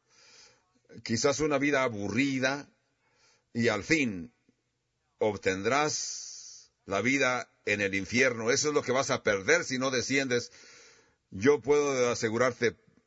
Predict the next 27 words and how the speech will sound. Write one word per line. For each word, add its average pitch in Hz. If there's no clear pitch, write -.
deshácete 170
de 135
todo 123
eso. 107
Pero 127
ahora 170
te -
voy 175
a -
decir 151
qué 165
es 151
lo 143
que 127
puedes 135
ganar. 107
Vas 113
a 113
ganar 113
un 113
propósito, 127
vas 110
a 113
ganar 104
significado, 104
paz, 120
amor, 120